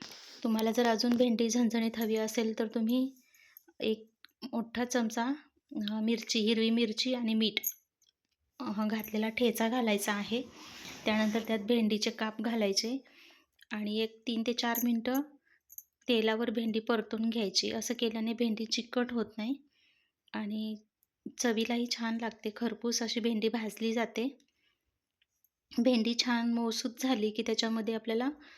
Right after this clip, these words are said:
जो जाडसर शेंगदाण्याचा कूट असतो तो घालायचा आहे. चवीपुरतं मीठ घालायचं आणि व्यवस्थित असं मिक्स करून घ्यायचं आहे.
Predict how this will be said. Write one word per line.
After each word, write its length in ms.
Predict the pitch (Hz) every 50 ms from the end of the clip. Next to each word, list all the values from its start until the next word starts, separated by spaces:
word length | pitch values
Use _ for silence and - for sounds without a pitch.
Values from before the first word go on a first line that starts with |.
| - - - - _ _ - 214
जो 340 | 214 233 226 226 233 226 226 - - 220 202 -
जाडसर 440 | 233 226 233 226 226 - 269 262 262
शेंगदाण्याचा 540 | 254 277 262 233 220 226 220 220 220 - 226
कूट 320 | 226 - - 233 226 -
असतो 440 | 233 226 220 - - - 214 233 254 269 - _ _ _ _ _ _ _ -
तो 120 | 240 240 240
घालायचा 500 | 254 254 254 226 214 202 202 - - 214
आहे. 220 | 240 247 - - _ _ _ _ _ _ _ _ _ _ _ _ _ _ _ _ _ _ _ _ _ _ _ _ _ -
चवीपुरतं 600 | - 262 247 233 247 247 - 262 254 - 254 240
मीठ 260 | 240 247 247 247 254
घालायचं 560 | 247 240 240 226 214 208 202 202 - 240 254 277 - _ _ _ _ _ _ _ _ _ _ _ _ -
आणि 360 | 220 208 208 214 214 214 220
व्यवस्थित 520 | 220 233 226 220 226 220 - - 254 240 247
असं 200 | 233 233 - 240
मिक्स 360 | 233 226 233 - - - -
करून 340 | - - 226 226 226 220 220
घ्यायचं 340 | 220 220 208 190 - - 220
आहे. 100 | 247